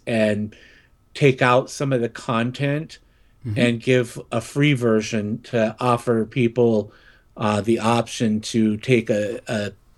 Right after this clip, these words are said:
Speaker 1: a starter course, if, uh, you know, for lack of better words,
Speaker 2: Mm-hmm.
Speaker 1: and be able to use that to learn some stuff about marketing their courses on Udemy. But I can't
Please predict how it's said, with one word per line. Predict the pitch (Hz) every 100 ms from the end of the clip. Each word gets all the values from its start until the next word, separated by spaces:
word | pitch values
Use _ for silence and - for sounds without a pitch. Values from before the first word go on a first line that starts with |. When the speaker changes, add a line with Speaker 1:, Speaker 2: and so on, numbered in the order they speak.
| _ _ - - _ -
Speaker 1:
a | 127
starter | - 170 160 135
course, | 110 - 110 98 - - -
if, | 117 107 -
uh, |
you | 131 131 113 120 117
know, | 104
for | 104 110
lack | 104 104 107
of |
better | 107 104 101
words, | 95 98 98 95
Speaker 2:
Mm-hmm. | - 101 107 - - _ _ -
Speaker 1:
and | 127 117 110 131 _ _ _ 123
be | 131
able | 131 127
to | -
use | 113 120 123 120
that | 117 107 110 -
to | - 101
learn | 117 117 113
some | - 113
stuff | 110 - 104 -
about | 110 104 101 107 - -
marketing | 113 113 110 107 104
their | 98
courses | 98 - 110 107 110 95
on | 104 101 101
Udemy. | 110 120 120 127 110 101 101 - - - _ _ _
But | - 117 135 131 - _ _ _ _ _ _ _
I | 127
can't | 123 - 160 147 135 131